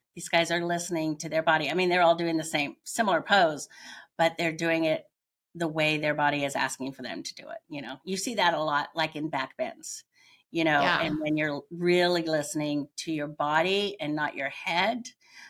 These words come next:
Speaker 1: um, I can see it on their mat. Like, these guys are practicing yoga. So.
Speaker 2: Yeah. So good.
Speaker 1: Yeah.
Speaker 2: And I wanna talk about something else that, you know, came up that we were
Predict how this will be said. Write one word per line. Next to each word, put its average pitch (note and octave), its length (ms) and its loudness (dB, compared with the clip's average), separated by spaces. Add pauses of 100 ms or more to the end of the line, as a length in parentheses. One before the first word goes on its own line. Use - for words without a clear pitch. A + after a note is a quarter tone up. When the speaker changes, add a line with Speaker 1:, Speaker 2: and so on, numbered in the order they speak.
(480)
Speaker 1:
um, D3+ 360 0 (400)
I D#3+ 100 2
can D#3+ 160 -4
see D#3+ 220 -4
it D#3 80 -2
on C#3+ 100 -2
their - 160 -6
mat. C#3+ 300 -4 (160)
Like, D#3 180 -10 (100)
these E3+ 180 -10
guys F#3 260 -6
are F3 180 -6 (240)
practicing D#3 500 -4
yoga. D#3+ 320 -2 (300)
So. - 300 -12 (200)
Speaker 2:
Yeah. G#3+ 480 0 (440)
So B3+ 300 -2
good. G3+ 460 -2 (160)
Speaker 1:
Yeah. B3 220 -6
Speaker 2:
And A3+ 100 0
I A#3 60 6
wanna B3+ 220 6
talk C4 220 2
about A3+ 200 2
something G3 220 0
else G3 220 2
that, - 340 0 (200)
you G3+ 140 2
know, F3+ 160 2
came F#3+ 240 0
up F3+ 240 4 (120)
that F#3 120 2
we F3 160 2
were F3 280 2